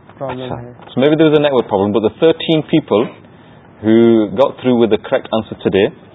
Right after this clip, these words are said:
Speaker 2: بنت مشتاق from یو کے.
Speaker 1: اوکے۔
Speaker 2: وقاص خان from کراچی۔ بنت عبد الغفار from کراچی۔ فاروق اتاری from راولپنڈی۔ اسلامی بین from یو کے۔ بنت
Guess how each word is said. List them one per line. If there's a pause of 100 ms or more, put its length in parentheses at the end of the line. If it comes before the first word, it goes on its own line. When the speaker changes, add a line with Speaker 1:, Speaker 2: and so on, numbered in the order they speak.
(720)
Speaker 2:
بنت
مشتاق
from
یو
کے. (540)
Speaker 1:
اوکے۔ (200)
Speaker 2:
وقاص
خان
from
کراچی۔ (1040)
بنت (160)
عبد
الغفار
from (120)
کراچی۔ (680)
فاروق
اتاری
from
راولپنڈی۔ (640)
اسلامی
بین
from (120)
یو
کے۔ (600)
بنت